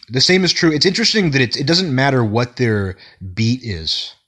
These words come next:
Music journalists are just as bad, sometimes worse.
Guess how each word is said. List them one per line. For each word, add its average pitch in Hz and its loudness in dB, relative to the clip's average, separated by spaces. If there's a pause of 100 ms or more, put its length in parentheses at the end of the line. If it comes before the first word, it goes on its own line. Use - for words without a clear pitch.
(640)
Music 156 2
journalists 131 2
are 117 0
just 123 -4
as 117 -2
bad, 98 -4 (640)
sometimes 123 -2
worse. 104 -6